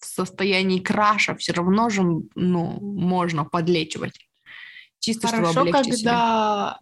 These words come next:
Speaker 2: хорошо, когда это, ну, рука здравого смысла торчит из клетки и хватается за тебя из последних сил,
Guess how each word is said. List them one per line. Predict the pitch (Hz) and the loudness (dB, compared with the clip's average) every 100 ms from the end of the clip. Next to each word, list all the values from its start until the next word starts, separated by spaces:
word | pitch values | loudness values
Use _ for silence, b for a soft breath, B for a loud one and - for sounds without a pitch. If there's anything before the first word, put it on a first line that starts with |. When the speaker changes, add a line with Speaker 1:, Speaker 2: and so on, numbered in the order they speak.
| - | -20
Speaker 2:
хорошо, | - - 233 - 294 | -12 -6 -4 -4 -4
когда | 294 247 240 240 233 214 190 - | -2 0 0 2 2 2 0 -2
это, | 220 190 208 196 185 175 170 - | -2 -2 0 0 0 0 -4 -6
ну, | - 202 170 170 - 226 _ _ _ _ _ _ _ _ _ - | -2 0 -2 -4 -12 -16 _ _ _ _ _ _ _ _ _ -2
рука | 240 254 285 247 | 2 4 4 2
здравого | 208 220 208 196 196 | 4 4 6 6 4
смысла | - 220 220 196 | 4 4 4 0
торчит | 185 190 - 190 190 | 0 0 0 0 0
из | 185 | 0
клетки | - 226 359 - 214 | 0 2 0 -2 0
и | 185 | 0
хватается | - 196 190 175 180 180 | 2 0 2 2 0 2
за | 185 185 | 2 2
тебя | 185 175 | 2 2
из | 180 | 0
последних | - 185 190 175 175 185 | -2 -2 2 2 0 -2
сил, | - 180 175 | 0 0 -2